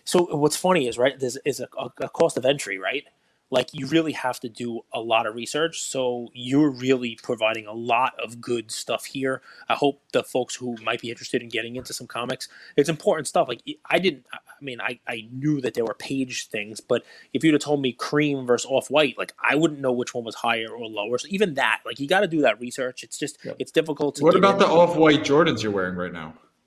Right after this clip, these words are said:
Speaker 1: <laughs> No,
Speaker 3: Let me
Speaker 1: no.
Speaker 3: ask you guys. LeBron and Curry, what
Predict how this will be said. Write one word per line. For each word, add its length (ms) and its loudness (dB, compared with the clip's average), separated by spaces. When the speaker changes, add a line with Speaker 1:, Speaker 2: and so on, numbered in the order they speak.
Speaker 1:
<laughs> 100 -10
No, 200 0
Speaker 3:
Let 120 6
me 140 8
Speaker 1:
no. 60 4
Speaker 3:
ask 240 2
you 100 2
guys. 460 -2
LeBron 580 4
and 120 2
Curry, 360 2
what 600 4